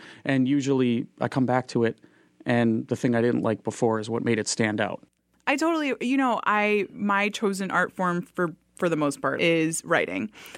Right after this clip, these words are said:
Speaker 2: And I often hate what I write while I'm writing it. And I usually have learned to sleep on it and go back to it the next day and not, not obsess about it, but rather go back the next day.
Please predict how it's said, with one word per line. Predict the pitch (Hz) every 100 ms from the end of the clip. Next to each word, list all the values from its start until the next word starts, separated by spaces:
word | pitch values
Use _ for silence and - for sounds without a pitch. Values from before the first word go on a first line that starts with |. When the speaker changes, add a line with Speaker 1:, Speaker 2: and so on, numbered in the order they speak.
| - -
Speaker 2:
And | 196
I | 185 180 -
often | 175 - 180
hate | 165 - 170 160
what | 165 143
I | 131
write | 139 85 95 -
while | - 170 147
I'm | 147
writing | 139 117 92 87
it. | 82 -
And | 190 180 175 170 175 - -
I | 175 180
usually | 180 175 202 190 190 185
have | 175 175
learned | 175 180 180 170 170 -
to | 175 165 160 160 - -
sleep | - 196 196
on | 214 240
it | 302 302 -
and | 185 180
go | 170 165
back | 165 160
to | -
it | 170
the | 165
next | 160 151 -
day | 156 151 196 254
and | 190
not, | 196 233 -
not | 226 240
obsess | 233 - 196
about | 185 165 156
it, | 156
but | 175
rather | 170 165
go | 165 175
back | 170 160
the | 165
next | 156 -
day. | 214 196 180